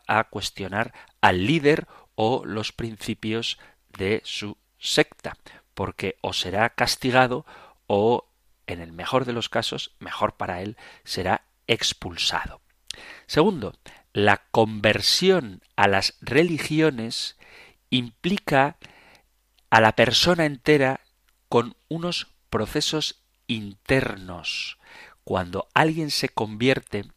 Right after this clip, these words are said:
aunque sea con una gracia de estas tumbativas, hay un auténtico proceso interno. Cuando San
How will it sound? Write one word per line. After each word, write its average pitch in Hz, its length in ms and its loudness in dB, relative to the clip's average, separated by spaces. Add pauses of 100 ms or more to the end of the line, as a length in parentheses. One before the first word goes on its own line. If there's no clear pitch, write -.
(120)
aunque 95 220 -10
sea 131 240 -2
con 107 180 -8
una 110 200 -4
gracia 104 420 2
de 101 80 -8
estas - 380 -8
tumbativas, 101 720 -4 (340)
hay 135 220 2
un 151 120 -4
auténtico 127 680 -6 (300)
proceso 117 640 -4 (300)
interno. 101 960 -2 (300)
Cuando 90 280 -4
San 85 340 -6